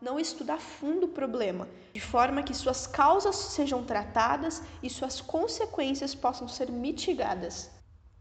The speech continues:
Muitas vezes não conseguimos determinar as causas para uma irregularidade ou ineficiência que já ocorreu no passado e pode vir a ocorrer novamente no futuro,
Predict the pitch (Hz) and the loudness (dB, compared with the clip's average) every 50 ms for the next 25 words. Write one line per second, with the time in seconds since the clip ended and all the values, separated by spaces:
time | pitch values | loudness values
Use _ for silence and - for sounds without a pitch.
0 | - - - - - - - - - - - - - - - - - 240 277 330 | -20 -20 -20 -20 -20 -20 -20 -20 -20 -20 -20 -20 -20 -20 -14 -6 0 2 4 4
1 | 370 330 285 247 226 226 233 233 247 240 240 214 214 - 233 240 285 294 - 330 | 4 4 2 2 2 2 4 4 4 4 2 0 -4 -4 -2 0 0 0 2 0
2 | 311 - - 214 240 254 262 262 233 208 214 254 - - 339 302 294 254 247 240 | 0 0 -2 -4 -4 -2 0 0 2 4 4 4 4 4 2 2 0 0 -2 -2
3 | 214 220 233 262 - - - - - 226 233 277 302 294 294 - - 277 247 262 | -2 -2 -2 -4 -6 -10 -8 -4 0 0 2 2 2 0 -2 -4 -2 0 0 0
4 | 254 - - 262 254 254 - - 277 330 392 330 277 285 285 247 247 285 277 262 | 0 -2 -2 -4 -2 -2 0 4 4 4 4 4 4 4 4 4 2 0 0 0
5 | 269 285 294 277 247 226 226 247 240 - 277 269 - 247 240 226 - - - 294 | 0 0 0 2 4 4 4 4 2 0 -4 -2 2 2 2 2 2 2 2 4
6 | 349 427 427 381 - - 311 294 - - - 240 208 202 220 240 - - 277 277 | 4 4 4 2 0 0 0 0 0 -4 -6 -6 -6 -6 -6 -6 -8 -8 -8 -8
7 | - - - - - - - 247 233 240 277 277 339 392 392 - - 277 277 277 | -10 -14 -18 -18 -10 -6 -4 -2 2 4 6 6 6 6 4 4 2 0 0 2
8 | 254 254 262 269 277 294 285 285 302 - - - - 233 220 214 202 220 - - | 2 2 2 2 0 0 0 0 -2 -2 -2 -2 0 0 0 0 -2 -4 -8 -12
9 | - - - - - - 277 - 294 269 254 262 247 247 254 262 254 254 311 359 | -16 -20 -20 -18 -14 -12 -2 2 2 2 2 2 -2 -2 0 0 2 4 2 2
10 | - - 339 294 285 277 269 277 254 262 285 339 403 415 403 339 269 254 277 - | 2 0 0 2 2 0 0 0 0 2 2 4 4 2 2 0 0 -2 -4 -4
11 | - 269 277 277 - 330 - - - 233 226 220 202 | -2 -2 -2 0 -2 -2 -2 -2 -4 -4 -4 -4 -6